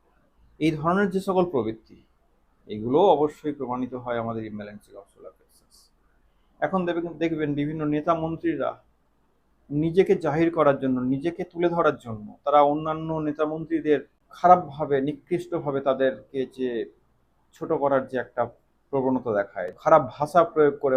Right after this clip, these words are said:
অঙ্গভঙ্গির মাধ্যমে যে সকল ছোট করার যে মানসিকতা দেখায়, এগুলো তাদের imbalancing of solar plexus। বা দেখবেন সোশ্যাল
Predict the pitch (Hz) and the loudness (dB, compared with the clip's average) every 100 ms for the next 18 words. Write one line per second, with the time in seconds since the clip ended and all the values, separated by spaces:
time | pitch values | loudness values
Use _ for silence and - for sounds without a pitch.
0 | 127 139 143 147 147 143 131 117 120 120 | 2 0 0 0 0 0 0 -4 -6 -10
1 | 117 117 123 123 - 127 120 117 113 110 | -10 -10 -12 -12 -18 -18 -6 -2 0 -2
2 | 117 113 110 - 113 113 113 107 101 92 | -6 -8 -8 -12 -10 -10 -10 -8 -6 -8
3 | - 110 95 _ _ _ _ _ _ - | -14 -14 -14 _ _ _ _ _ _ -14
4 | 110 135 123 117 113 107 107 107 104 101 | -12 -6 -4 -4 -4 -4 -4 -4 -10 -10
5 | 98 - _ _ _ _ _ _ 104 98 | -10 -10 _ _ _ _ _ _ -14 -14
6 | - _ _ _ _ _ _ _ _ _ | -14 _ _ _ _ _ _ _ _ _
7 | _ _ _ _ _ _ _ 120 123 131 | _ _ _ _ _ _ _ -4 0 2
8 | 131 131 - - | 0 -2 -6 0